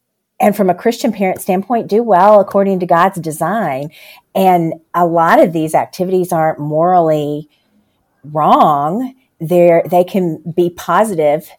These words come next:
in a given amount. And I think it's easy just to have a, um, a blind spot that now we've moved into something that actually is, is not the healthiest for our overall family situation. And,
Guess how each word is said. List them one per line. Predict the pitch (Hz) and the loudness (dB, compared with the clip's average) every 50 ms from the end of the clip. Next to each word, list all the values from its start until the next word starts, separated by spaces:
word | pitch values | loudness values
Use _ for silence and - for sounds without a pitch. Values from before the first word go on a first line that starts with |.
| _ _ _ - | _ _ _ -4
in | 196 185 175 | -2 -2 -2
a | 160 147 | -4 -2
given | - 165 170 175 170 156 | -2 -2 -2 0 -2 -4
amount. | 143 135 139 156 185 175 143 127 - - - - | -4 -4 -2 -2 -2 -2 -2 -4 -4 -6 -6 -4
And | - 170 156 147 147 147 147 | -4 -4 -4 -4 -6 -6 -6
I | 147 151 | -8 -8
think | - - 175 156 160 | -6 -6 -6 -6 -8
it's | 160 - - - | -10 -12 -10 -6
easy | 165 170 180 190 190 - 180 151 143 147 | -2 -2 0 -2 -2 -2 -4 -4 -4 -6
just | 143 - - 170 160 - - - | -8 -6 -6 -6 -6 -6 -8 -8
to | - 170 156 156 | -6 -4 -4 -4
have | 147 156 143 147 | -4 -6 -4 -4
a, | 156 147 139 135 143 156 - _ - | -2 -2 -2 -4 -6 -8 -12 _ -8
um, | - 156 143 147 147 156 165 - _ _ _ _ _ _ _ _ _ _ - | -6 -6 -4 -6 -6 -10 -12 -16 _ _ _ _ _ _ _ _ _ _ -4
a | - | -2
blind | - 165 156 151 160 180 240 208 - | -2 -2 -2 -2 0 -2 -2 -4 -4
spot | - - 151 135 120 - - - | -6 -6 -6 -6 -6 -6 -8 -12
that | - - - - 165 156 - - | -18 -12 -6 -4 -2 -2 -2 -2
now | 156 156 156 165 170 | -4 -2 0 0 0
we've | 165 165 160 156 160 | 2 0 -2 -2 -4
moved | 180 160 156 156 160 156 156 160 | -4 -2 -2 -2 -2 -4 -4 -6
into | 156 151 156 160 165 | -6 -6 -6 -6 -8
something | 156 - - 151 151 - - 151 147 143 | -8 -8 -6 -6 -6 -6 -8 -8 -8 -6
that | 143 147 135 135 - | -4 -2 -2 -2 -4
actually | - 147 151 - - - 156 139 139 | -6 -10 -12 -10 -8 -6 -4 -2 -2
is, | 147 143 - - - _ _ - _ _ _ _ _ - | -4 -4 -6 -10 -16 _ _ -20 _ _ _ _ _ -4
is | 180 170 165 165 | -4 -2 -2 -4
not | 160 151 156 151 151 156 151 - 165 160 | -4 -4 -4 -2 -2 -4 -4 -6 -8 -6
the | 156 147 139 139 143 | -6 -4 -4 -6 -8
healthiest | - - - 175 170 170 - 170 147 135 143 - - - | -8 -4 0 0 0 0 -2 -4 -4 -4 -4 -6 -6 -4
for | 151 139 | -4 -2
our | 135 - - 151 | -2 -2 -4 -4
overall | 147 135 151 139 117 147 151 156 156 151 147 147 143 151 160 | -4 -4 -4 -4 -2 -2 0 0 2 2 4 4 2 2 0
family | - - 170 156 147 156 156 139 | -4 -8 -6 -6 -6 -6 -6 -8
situation. | 135 - - 131 - - 143 135 139 143 - - 156 | -8 -10 -10 -10 -10 -10 -8 -8 -8 -8 -8 -8 -6
And, | 151 151 151 | -6 -6 -8